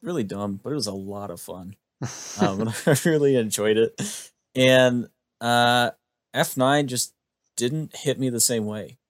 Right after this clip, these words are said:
Um, I think it, <laughs> it's like all the, all of the worst parts of Fate of the Furious, um, just kind of doubled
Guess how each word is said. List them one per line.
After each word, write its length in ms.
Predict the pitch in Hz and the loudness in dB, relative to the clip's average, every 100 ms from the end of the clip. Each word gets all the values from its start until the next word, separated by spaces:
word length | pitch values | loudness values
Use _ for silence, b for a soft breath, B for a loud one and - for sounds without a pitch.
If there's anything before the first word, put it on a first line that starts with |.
| _ | _
Um, 480 | 107 104 95 92 82 92 | -8 -6 -6 -12 -18 -16
I 100 | 104 | -10
think 180 | 113 | -4
it, 200 | 120 - _ _ | -2 -4 _ _
<laughs> 100 | - | -2
it's 360 | 139 139 - | 2 4 4
like 200 | 139 139 | 2 0
all 260 | 123 135 151 | -2 -2 0
the, 160 | 131 | 0
all 300 | 120 - 143 143 | 0 0 0 0
of 80 | |
the 120 | 120 107 | -2 -2
worst 360 | 107 127 - | 0 -2 -2
parts 320 | 120 123 131 - | -4 -4 -4 -8
of 440 | 107 107 92 - _ _ _ _ _ _ | -4 -6 -6 -18 _ _ _ _ _ _
Fate 160 | 123 117 | -2 0
of 60 | 107 | 0
the 80 | |
Furious, 720 | 98 110 101 117 131 - - - _ 101 | -4 -4 -2 -4 -6 -8 -10 -18 _ -10
um, 340 | 95 87 76 | -8 -8 -10
just 180 | 120 - | -10 -8
kind 160 | 117 | -4
of 200 | 107 95 _ _ _ 104 | -4 -6 _ _ _ -10
doubled 480 | 101 101 71 82 | -8 -6 -8 -10